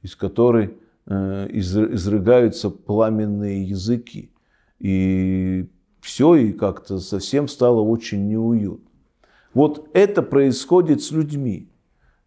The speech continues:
Их, э, внутренний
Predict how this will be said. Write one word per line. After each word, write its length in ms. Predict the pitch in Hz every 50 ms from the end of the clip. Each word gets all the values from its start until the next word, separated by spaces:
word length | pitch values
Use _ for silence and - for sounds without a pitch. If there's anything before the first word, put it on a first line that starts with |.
| _ -
Их, 480 | - 240 269 240 - - - - _ _ _ -
э, 640 | 127 120 120 120 120 120 117 117 117 113 113 113 - - - _ _ _ _ _ -
внутренний 1040 | 120 104 110 127 156 180 190 165 - - 110 113 107 107 104 104 101 98 95 95